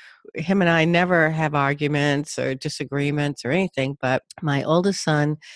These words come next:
and I tend to have these little to-dos.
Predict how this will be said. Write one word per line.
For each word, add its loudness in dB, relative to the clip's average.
and -2
I 0
tend -6
to -4
have -6
these -2
little -2
to-dos. 0